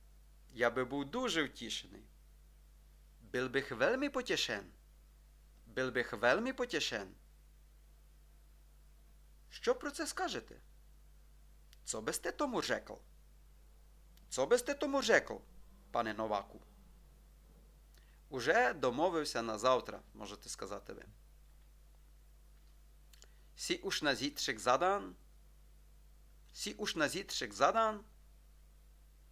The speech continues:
«Ні, не задан.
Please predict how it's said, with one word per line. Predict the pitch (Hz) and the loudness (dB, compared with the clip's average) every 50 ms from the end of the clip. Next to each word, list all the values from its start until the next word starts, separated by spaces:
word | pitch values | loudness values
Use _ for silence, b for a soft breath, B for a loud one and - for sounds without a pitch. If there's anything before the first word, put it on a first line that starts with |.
| - - - - - - - - - - - - - - - - - - - - - - - - - - - - - - - - - | -20 -20 -20 -20 -20 -20 -20 -20 -20 -20 -20 -20 -20 -20 -20 -20 -20 -20 -20 -20 -20 -20 -20 -20 -20 -20 -20 -20 -20 -20 -20 -14 -8
«Ні, | 120 127 143 156 165 151 135 120 110 | -6 -2 0 2 2 4 2 2 2
не | 110 123 131 | 2 0 0
задан. | 120 110 123 113 107 104 101 101 - | 2 4 4 4 4 4 0 -4 -10